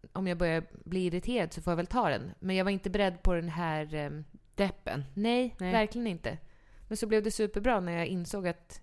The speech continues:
Speaker 1: just det, jag ska ju ta min medicin.
Speaker 2: Alltså, det var därför du tänkte, du gjorde det av omtanke. Så stod ni och pratade om, "Har hon tagit sin medicin? Hon kanske borde göra det."
Speaker 1: Men för du, jag hade ju smsat med dig och skrivit att
Speaker 2: Jo,
Speaker 1: jag
Speaker 2: jo.
Speaker 1: be-, och du skrev att dina tabletter var slut. Och då
Speaker 2: Mm.
Speaker 1: skulle jag ta mer tabletter till dig.
Speaker 2: Ja.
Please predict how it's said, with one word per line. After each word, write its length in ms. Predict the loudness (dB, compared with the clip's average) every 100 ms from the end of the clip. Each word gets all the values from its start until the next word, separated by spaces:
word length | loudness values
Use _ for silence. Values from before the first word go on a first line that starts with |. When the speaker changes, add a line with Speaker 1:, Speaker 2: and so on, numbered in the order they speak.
| -2
Speaker 1:
just 300 | 0 0 2
det, 60 |
jag 120 | 2 2
ska 80 |
ju 40 | -4
ta 140 | -4
min 140 | -4 -4
medicin. 460 | -6 -4 -4 -6 -2
Speaker 2:
Alltså, 180 | 2 6
det 100 | 8
var 60 |
därför 420 | 10 10 8 2
du 120 | 2 4
tänkte, 380 | 2 2 2
du 220 | 4 6 6
gjorde 260 | 4 4
det 120 | 6
av 100 | 6
omtanke. 1000 | 8 6 6 2 4 4 4 0 -2 -2
Så 140 | -2 -4
stod 160 | -2
ni 120 | -2 -2
och 80 |
pratade 360 | 0 0 0 -2
om, 140 | -2
"Har 140 | -2 0
hon 120 | 0
tagit 420 | 0 -2 -4 -4
sin 140 | -2 -4
medicin? 360 | -6 -4 -2
Hon 100 | -2
kanske 260 | -2 -4 -2
borde 200 | -4 -2
göra 440 | -2 -2 0 -2
det." 180 | 0 -2
Speaker 1:
Men 120 | 0
för 120 | 0 2
du, 240 | 2 0
jag 160 | 2 2
hade 160 | 4 4
ju 120 | 2
smsat 380 | 2 0 0 2
med 120 | 4
dig 120 | 4
och 60 | 4
skrivit 260 | 0 0
att 240 | 0 -2 -8
Speaker 2:
Jo, 240 | -10 -10 -2
Speaker 1:
jag 220 | 4 6
Speaker 2:
jo. 60 | 6
Speaker 1:
be-, 200 | 4 2
och 120 | 2
du 160 | 2
skrev 180 | 4 0
att 60 | 0
dina 240 | 0 0
tabletter 340 | -2 -2 -2 -4
var 100 | -6
slut. 320 | 0 0 0
Och 60 | 0
då 60 |
Speaker 2:
Mm. 120 | 0
Speaker 1:
skulle 140 | 2 2
jag 120 | 2
ta 100 | 0
mer 220 | -2 -2
tabletter 360 | -2 -4 -4 -6
till 120 | -6
dig. 100 |
Speaker 2:
Ja. 60 | -4